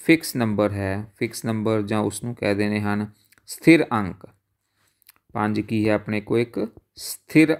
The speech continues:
ਅੰਕ ਹੈ ਜਿਸ ਦੀ ਵੈਲਿਊ ਚੇਂਜ ਨਹੀਂ ਹੋ ਸਕਦੀ। ਤੇ ਇਸ ਤਰ੍ਹਾਂ ਦਾ ਜੋ ਨੰਬਰ, ਜੋ ਇਕੱਲਾ ਸਥਿਰ ਨੰਬਰ ਹੋਵੇ, ਉਹ ਕੀ ਹੁੰਦਾ ਹੈ ਜੀ, ਇੱਕ ਅਚਲ ਬਹੁਪਦ ਹੁੰਦਾ ਹੈ।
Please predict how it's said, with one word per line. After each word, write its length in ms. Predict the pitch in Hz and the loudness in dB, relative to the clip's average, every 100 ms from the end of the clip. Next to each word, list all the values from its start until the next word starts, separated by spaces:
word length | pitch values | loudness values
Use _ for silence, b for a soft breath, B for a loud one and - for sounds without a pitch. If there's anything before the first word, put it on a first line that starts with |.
| - | -2
ਅੰਕ 320 | 110 101 101 | -2 -2 -6
ਹੈ 420 | 104 107 135 214 _ _ _ _ _ _ _ _ 113 | -6 -6 -6 -8 _ _ _ _ _ _ _ _ -4
ਜਿਸ 220 | 110 113 | 0 0
ਦੀ 160 | 117 117 | 2 4
ਵੈਲਿਊ 340 | 110 107 110 | 4 4 0
ਚੇਂਜ 440 | 101 107 104 117 | -2 -2 -2 -2
ਨਹੀਂ 460 | 180 196 117 120 123 | -4 -2 -2 0 0
ਹੋ 140 | 110 | 0
ਸਕਦੀ। 440 | 101 98 90 - - b b b | -2 -4 -6 -12 -12 b b b
ਤੇ 180 | - 117 - | -2 -2 2
ਇਸ 160 | 127 | 0
ਤਰ੍ਹਾਂ 460 | - 131 135 135 135 - - | 0 0 2 2 0 -8 -2
ਦਾ 160 | 110 113 | 2 4
ਜੋ 420 | 113 113 113 107 _ 110 | 4 2 0 -2 _ -6
ਨੰਬਰ, 560 | 110 107 113 113 113 117 _ | -2 2 2 2 0 -6 _
ਜੋ 120 | 160 110 | -8 -2
ਇਕੱਲਾ 320 | 117 120 120 | 2 4 4
ਸਥਿਰ 300 | - 127 127 | 2 0 0
ਨੰਬਰ 300 | 120 107 104 | 0 -2 -2
ਹੋਵੇ, 320 | 101 101 107 | 0 0 0
ਉਹ 160 | 117 117 | 0 -2
ਕੀ 120 | 113 | 0
ਹੁੰਦਾ 260 | 104 104 101 | -2 -2 -2
ਹੈ 160 | 101 | 0
ਜੀ, 220 | 98 101 104 | -2 -2 -2
ਇੱਕ 320 | - 107 107 _ _ _ 127 | -2 -6 -8 _ _ _ -2
ਅਚਲ 320 | - 165 151 | 4 6 6
ਬਹੁਪਦ 460 | 117 104 98 104 | 4 0 -2 -4
ਹੁੰਦਾ 300 | 101 95 95 | -2 -6 -6
ਹੈ। 300 | 98 98 104 | -4 -4 -6